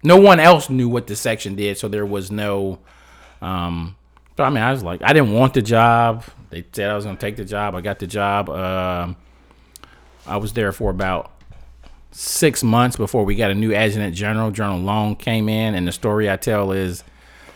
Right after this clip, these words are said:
uh, I, I took the job in January. In September, my deputy called me and said, "Hey, where you at?" I was like, "I'm going to Fort Lee for sick call." He's like, "Hey, uh, General Long wants to see you. He's on his way here to see you." I was like, "Oh, this can't be good."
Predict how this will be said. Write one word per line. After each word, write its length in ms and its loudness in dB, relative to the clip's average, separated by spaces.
uh, 40 -12
I, 500 -8
I 80 -10
took 180 -2
the 80 -2
job 260 2
in 140 -4
January. 800 -2
In 140 -8
September, 840 0
my 140 -6
deputy 480 -2
called 320 0
me 80 -2
and 100 -2
said, 160 -2
"Hey, 120 2
where 160 0
you 160 0
at?" 280 -2
I 120 -6
was 100 -6
like, 140 -4
"I'm 140 -4
going 180 -4
to 80 -4
Fort 180 0
Lee 140 -2
for 120 -8
sick 200 0
call." 160 -2
He's 120 -4
like, 140 -4
"Hey, 200 -4
uh, 160 -8
General 260 -4
Long 300 -4
wants 160 -8
to 100 -10
see 140 -6
you. 160 -8
He's 140 -6
on 120 -6
his 120 -6
way 200 -4
here 160 -4
to 80 -10
see 160 -6
you." 220 -10
I 60 -12
was 80 -8
like, 140 -4
"Oh, 200 -6
this 160 -8
can't 240 -6
be 100 -10
good." 300 -8